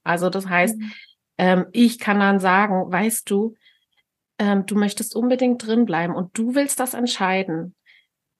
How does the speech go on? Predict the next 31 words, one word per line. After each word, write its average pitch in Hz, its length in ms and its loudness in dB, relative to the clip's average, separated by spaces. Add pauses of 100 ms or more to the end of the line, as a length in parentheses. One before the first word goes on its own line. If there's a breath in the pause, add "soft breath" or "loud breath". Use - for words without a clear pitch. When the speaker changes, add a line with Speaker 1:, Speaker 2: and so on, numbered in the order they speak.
(140)
Speaker 1:
Ich 226 200 -2
bin 262 180 2
grad 202 220 0
alleine 196 500 0
mit 180 240 -4
allen 185 520 -2
und 208 160 0
ich - 180 -10 (160)
fühle 247 300 2
mich, 226 380 2 (160)
ich, - 260 -10
ich - 220 -8
möchte 220 380 -2
jetzt 202 280 -2
rausgehen, 226 680 0
damit 214 300 0
die 233 100 -2
Kinder 240 320 2
draußen 202 640 0
sicher 262 440 2
sind. 165 500 -8
Ja, 240 320 0
also 196 220 0
ich 190 120 -2
habe 208 140 0
ja - 80 2
auch - 40 -2
die - 140 -2
Aufsichtspflicht 208 640 0
zum 160 140 -6
Beispiel. - 400 -10